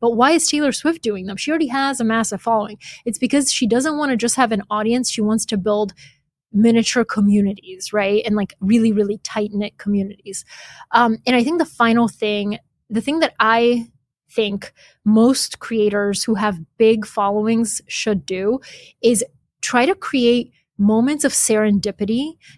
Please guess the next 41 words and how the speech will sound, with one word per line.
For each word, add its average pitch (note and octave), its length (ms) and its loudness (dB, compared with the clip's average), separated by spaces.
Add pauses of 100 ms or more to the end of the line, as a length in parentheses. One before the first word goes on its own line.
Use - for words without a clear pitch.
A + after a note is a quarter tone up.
that A3+ 180 2
your B3 680 2 (180)
followers A#3 680 0
may G#3 140 2
not G#3 420 0
get G3+ 260 -6
in G#3 240 -2
any G3 240 -2
other F#3+ 180 -8
way. - 260 -12 (280)
So A3 480 4 (100)
at A3+ 160 0
one A#3+ 280 0
point, A3+ 480 0
um, G3+ 300 -4 (100)
I A3+ 80 0
got A#3+ 220 2
inspired A#3 480 0
by G#3 200 -2
Tim A3+ 280 -2 (100)
Urban's, G#3+ 440 0 (500)
he A#3 180 0
has, G#3+ 180 0 (160)
he G#3 140 -4
has G3 120 0
Wait A3 200 2
But G#3+ 160 -2
Why, G3 200 0
which G3+ 180 -4
is G3 100 -2
the G#3 80 -4
blog, G3 420 -2
but G#3 160 -2
he A#3 140 -2
created A3+ 400 0
an G#3+ 100 2
event G#3 320 -4
called G3 200 -2
Wait G3+ 420 0
But G3 160 -4
High. G3+ 560 0